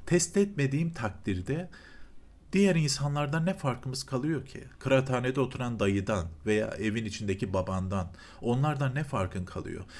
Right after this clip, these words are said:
Bir de şöyle bir şey var. "Bak yeğenim, gel sana biraz doğruları anlatayım. Sen bu işleri bilmiyorsun." Bakın triplere nasıl giriyorlar hemen.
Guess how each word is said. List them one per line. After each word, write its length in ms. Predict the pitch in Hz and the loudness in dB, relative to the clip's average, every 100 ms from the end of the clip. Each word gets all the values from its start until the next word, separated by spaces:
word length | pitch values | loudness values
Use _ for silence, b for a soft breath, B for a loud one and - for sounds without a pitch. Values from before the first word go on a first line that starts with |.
| B | B
Bir 80 | 135 | 6
de 100 | 143 | 8
şöyle 260 | 135 131 131 | 6 4 4
bir 80 | - | 4
şey 180 | 131 | 0
var. 260 | 92 87 82 | 0 -2 2
"Bak 240 | 85 85 | 0 0
yeğenim, 560 | 104 101 104 107 95 85 | -2 2 4 4 0 0
gel 180 | 90 87 | 0 2
sana 360 | - 90 85 | 0 -4 -6
biraz 300 | 90 90 82 | -4 -4 -4
doğruları 540 | 90 85 92 92 95 101 | -8 -6 -4 2 2 2
anlatayım. 540 | 95 87 82 - 90 | 0 -2 -6 -8 -4
Sen 280 | - 113 101 | -2 -2 -4
bu 100 | 104 | -4
işleri 440 | 101 - 98 101 | -6 -8 -6 -4
bilmiyorsun." 640 | 104 113 117 95 92 - 90 B B 110 | -2 -4 -4 -6 -4 -4 -6 B B 2
Bakın 340 | 113 139 156 | 4 2 2
triplere 540 | - 95 90 107 104 123 | 0 0 2 4 4 2
nasıl 260 | 135 131 | 0 0
giriyorlar 500 | 104 95 87 85 85 | 2 4 4 2 2
hemen. 340 | 87 113 160 | 0 0 -4